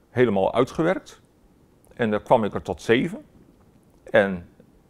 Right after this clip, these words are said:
ja, die zijn inmiddels een jaar of zes oud. Dat on-, dat onderzoek is een jaar of zes oud. Maar voor mij staan die nog steeds. En nou, in, eh, de opleiding zelf, dan kan ik t-, dan zal ik daar ook dieper op ingaan en er meer over zeggen.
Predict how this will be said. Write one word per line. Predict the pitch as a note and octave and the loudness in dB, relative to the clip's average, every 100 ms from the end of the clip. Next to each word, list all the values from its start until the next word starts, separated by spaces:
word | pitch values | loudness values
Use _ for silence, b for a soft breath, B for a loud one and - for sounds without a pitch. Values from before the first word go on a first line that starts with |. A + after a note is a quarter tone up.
| _ _ | _ _
ja, | - C3 A2 E2+ | 4 6 6 2
die | G2+ | -4
zijn | F2+ A2+ G2+ | 2 2 2
inmiddels | G2 G#2 G#2+ A2 G2 | -2 0 2 2 0
een | G2 | 0
jaar | G2 G2 | 2 4
of | G2 | 2
zes | - - G#2 - | 0 4 4 4
oud. | A#2+ E3+ - - | 2 2 -6 -8
Dat | - | -8
on-, | - C#3 - - | -6 -8 -8 -6
dat | A#2 | -4
onderzoek | - D#3 B2 C#3 | -4 -4 -4 -4
is | D3 | -6
een | B2 | -4
jaar | A#2 B2+ A#2+ | 0 0 0
of | A2 | -2
zes | A#2 A2+ | -4 -2
oud. | - G#2+ - - b b b - | -2 -2 -4 -18 b b b 0
Maar | G2+ | 0
voor | F#2 F#2+ | 2 2
mij | G2+ A2 - | 2 2 -2
staan | - - G#2+ | -4 0 0
die | G2 G2 | 0 -4
nog | F2+ | -6
steeds. | - C#2 - - - _ _ _ _ b b b b b | -8 -12 -14 -20 -20 _ _ _ _ b b b b b
En | - F2+ E2 E2 _ | -4 -4 -4 -12 _
nou, | - G2 D#2 - | -2 -2 -2 -12
in, | G2+ F#2+ F2+ | -8 -6 -4
eh, | F2 F2+ F2 F2 E2+ | -2 -2 -2 -4 -4
de | - | -2
opleiding | - A2 G#2+ G2 G2+ F#2 | 2 2 4 2 0 0
zelf, | A#2+ G#2+ F#2+ | 0 0 -2
dan | G#2+ | -10
kan | - G2 | -6 -6
ik | F2 | -6
t-, | - F#2+ | -10 -6
dan | F#2+ | -6
zal | F2+ G#2 | -2 -2
ik | F#2+ | 0
daar | - F#2 | 2 2
ook | F#2 | 0
dieper | - A#2 A2 F#2+ | 0 0 2 -2
op | G#2 | -2
ingaan | A2 G#2 G#2 F#2 | -4 -4 -6 -6
en | F#2 | -6
er | F2+ | -4
meer | F#2+ G2 F2+ | 0 0 0
over | F2+ F2+ | -2 -2
zeggen. | A2 C#3 D#3+ | -2 -4 -6